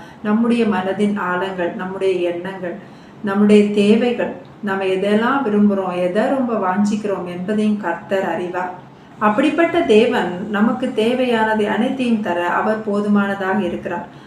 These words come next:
நாம் அநேக வேளைகள்ல இதை மறந்து விடுகிறோம். பாருங்கள், ஆதியாகமம் பதினொன்றாவது அதிகாரத்திலே ஒரு கூட்டம் ஜனங்களை குறித்து நாம பார்க்கிறோம். ஆதியாகமம் பதினொன்றாவது அதிகாரம் ஒன்றாவது வசனம் முதல் வாசித்தோம் என்றால்,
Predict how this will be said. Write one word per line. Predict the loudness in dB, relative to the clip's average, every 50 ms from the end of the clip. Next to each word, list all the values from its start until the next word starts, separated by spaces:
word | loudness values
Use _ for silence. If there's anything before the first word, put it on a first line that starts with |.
| -20 -8 -2
நாம் | 2 4 4 6
அநேக | 6 6 4 4 4 2 2 0
வேளைகள்ல | 0 0 0 2 2 2 2 2 2 2 0 0
இதை | 0 -2 -2
மறந்து | -4 -4 -4 -2 -2 0 0 -2 -2
விடுகிறோம். | -2 -4 -4 -6 -6 -6 -8 -10 -10 -12 -18 -20 -20 -20 -20 -10 -4
பாருங்கள், | 0 2 2 4 4 4
ஆதியாகமம் | 4 4 4 4 4 4 4 4 4 4 4 2 2 0 0
பதினொன்றாவது | 0 0 0 0 2 2 2 2 2 2 0 0 0 0
அதிகாரத்திலே | 0 0 0 0 0 -2 -2 -2 -4 -4 -4 -2 0 0 0 2
ஒரு | 2 0 0 0 -2
கூட்டம் | -2 -2 0 2 2
ஜனங்களை | 2 0 0 -2 0 0 0 0 0 0 0
குறித்து | -2 -4 -6 -6 -8 -6
நாம | -6 -6 -6 -6 -8 -8
பார்க்கிறோம். | -6 -6 -6 -6 -6 -6 -8 -8 -8 -10 -14 -18 -20 -12 -2 2
ஆதியாகமம் | 4 6 6 6 6 4 2 2 2 0 0 0 -2 -2
பதினொன்றாவது | -2 0 0 -2 -2 -4 -6 -6 -4 -2 0 0 0 0
அதிகாரம் | -2 -2 -2 -4 -4 -2 -2 -4 -4 -4 -4 -4 -4 -6 -6 -12 -18 -20 -20 -20 -20 -20 -14 -8
ஒன்றாவது | -6 -2 2 4 4 4 4 4
வசனம் | 2 0 0 0 2 4 4
முதல் | 4 4 4 2 0 0
வாசித்தோம் | 0 -2 -2 -2 -4 -4 -4 -4 -4 -4 -4
என்றால், | -8 -6 -6 -4 -2 -2 -2 -4 -6